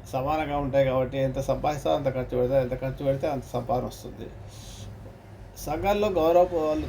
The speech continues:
తక్కువ ఉంటాయి, అవమానాలు ఎక్కువగా ఉంటాయి. అష్టమ శని దోషం ప్రారంభమవుతుంది. సప్తమంలో రాహు ఒక రక ఇబ్బందే,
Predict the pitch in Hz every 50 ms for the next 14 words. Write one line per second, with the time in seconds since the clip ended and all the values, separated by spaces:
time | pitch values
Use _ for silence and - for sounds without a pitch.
0 | - 143 139 - - 165 160 143 143 143 147 170 175 - 101 113 127 139 143 156
1 | 156 147 143 139 135 127 - 135 135 131 131 120 117 113 - 110 120 117 - -
2 | - - - - - - - 127 120 - - 160 160 156 156 160 156 135 143 139
3 | 135 - 135 127 127 127 - - 135 131 123 123 123 - - 120 117 131 139 -
4 | - - - - - - - - - - - 135 127 - - 147 143 139 131 135
5 | 135 135 131 - - 123 127 127 127 120 131 139 - - - - - - - -
6 | - - - - - - - - - - - - 127 127 151 147 135 127 - 120
7 | 120 - - - - - - - - - - - - - - - - - 139 135
8 | 123 135 135 120 123 135 175 180